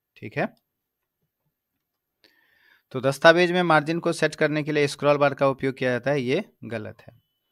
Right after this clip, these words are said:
अब है शॉर्टकट मेन्यू देखने के लिए हमें क्या करना होता है। शॉर्टकट मेन्यू देखने के लिए हमें क्या करना होगा, तो माउस के दाहिने भाग पर क्लिक करना होता है। मतलब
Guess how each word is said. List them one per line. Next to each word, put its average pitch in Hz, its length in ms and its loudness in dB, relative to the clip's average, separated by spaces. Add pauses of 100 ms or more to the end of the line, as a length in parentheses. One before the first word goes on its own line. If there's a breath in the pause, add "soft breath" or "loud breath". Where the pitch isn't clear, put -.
(480 soft breath)
अब 160 120 2
है 175 180 2
शॉर्टकट 175 640 2
मेन्यू 160 380 -2
देखने 147 380 -2
के 143 120 -2
लिए 120 200 -4
हमें 139 240 -6
क्या 143 220 2
करना 104 260 -10
होता 98 280 -16
है। 101 180 -18 (400 soft breath)
शॉर्टकट 156 460 2
मेन्यू 175 260 -2
देखने 165 320 -2
के 160 100 -2
लिए 160 160 -2
हमें 147 240 -4
क्या 143 120 0
करना 143 280 -4
होगा, 147 320 2 (320 soft breath)
तो 123 100 -4
माउस 135 420 4
के 165 280 0
दाहिने 156 800 2 (320)
भाग 135 360 0
पर 180 140 4
क्लिक 135 340 -6
करना 113 240 -8
होता 110 260 -14
है। 113 120 -12
मतलब 131 540 0